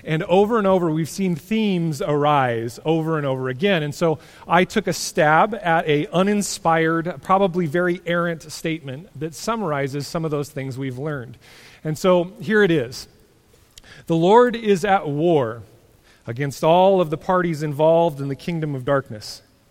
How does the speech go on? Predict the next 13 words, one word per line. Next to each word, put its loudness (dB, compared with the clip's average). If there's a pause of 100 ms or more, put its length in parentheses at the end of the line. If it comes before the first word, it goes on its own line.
(160)
in -10
an -4
effort -4
to -10
rescue -4
his -8
creation -6
and -12
his -10
people -10
for -14
his -12
glory. -12